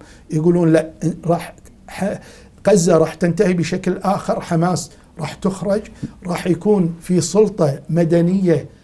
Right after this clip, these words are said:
تشارك بها دول غربية وعربية وخليجية تقود، آه، هذا،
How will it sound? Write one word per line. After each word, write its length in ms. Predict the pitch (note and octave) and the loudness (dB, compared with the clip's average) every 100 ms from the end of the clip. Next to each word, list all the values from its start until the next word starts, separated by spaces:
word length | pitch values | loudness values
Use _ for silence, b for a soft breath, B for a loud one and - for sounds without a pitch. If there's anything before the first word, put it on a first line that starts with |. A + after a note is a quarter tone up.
| B - | B -10
تشارك 540 | D3 F3 E3+ D#3 E3 | -4 0 0 0 -2
بها 260 | E3 D3+ D3 | 0 2 0
دول 380 | D#3 E3 D#3 E3 - | 2 2 2 -2 -4
غربية 560 | D#3+ D#3 F3 E3 C3+ - b b - | -2 0 0 0 0 -2 b b -8
وعربية 640 | D#3+ D3+ D#3 D#3+ D#3 F3 D3 | -4 0 0 0 -2 0 2
وخليجية 880 | C#3+ - E3 D#3+ D3+ D#3+ D#3+ F#3+ - _ _ | 2 0 0 0 -2 -2 -2 -4 -8 _ _
تقود، 540 | E3 D#3+ G3 D3+ D3 - | -6 0 2 2 0 -10
آه، 300 | C#3+ - C3+ | -14 -14 -14
هذا، 400 | C3 E3+ D3+ A3+ | -10 -6 -6 -6